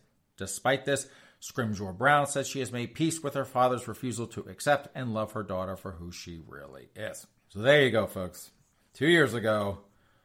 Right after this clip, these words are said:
Michelle Scrimgeour Brown's father said, "Uh-uh, I do not want that in my house." And I, you know what, White Boy Malcolm X, now, if she was complaining, she blamed it, she automatically assumed it was because of hate and fear.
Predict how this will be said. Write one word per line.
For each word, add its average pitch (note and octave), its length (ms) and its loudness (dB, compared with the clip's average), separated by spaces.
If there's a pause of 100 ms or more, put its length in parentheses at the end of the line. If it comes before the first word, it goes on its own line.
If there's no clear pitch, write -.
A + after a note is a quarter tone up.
(200)
Michelle C3 360 0
Scrimgeour G#2+ 680 -2
Brown's G2 420 -2
father A2 540 2 (200)
said, F2+ 280 -12
"Uh-uh, C3+ 300 -2 (520)
I F2+ 380 -10
do F2 100 -14
not B2+ 420 0
want A#2+ 340 -4
that G#2 300 -4
in G2 220 -8
my F2+ 520 -12 (120)
house." - 420 -2 (580)
And - 120 -8
I, A3+ 220 4 (260)
you G3 120 -2
know G#3+ 80 8
what, G#3 160 4
White F3 160 6
Boy D#3+ 100 2
Malcolm D3+ 260 2
X, C#3 200 0 (240)
now, B2+ 140 -2
if A2+ 80 -4
she A3 120 -6
was G3+ 160 -6
complaining, B2+ 420 -2
she E3 140 -4
blamed E3+ 440 -2
it, F#3 180 -2
she - 180 -10
automatically D#3 560 0
assumed G#2 500 -4 (600)
it B2+ 140 -6
was A#2 140 -10
because G#2+ 320 -8
of G2 100 -16
hate D#3+ 380 -4
and B2 160 -6
fear. - 280 -10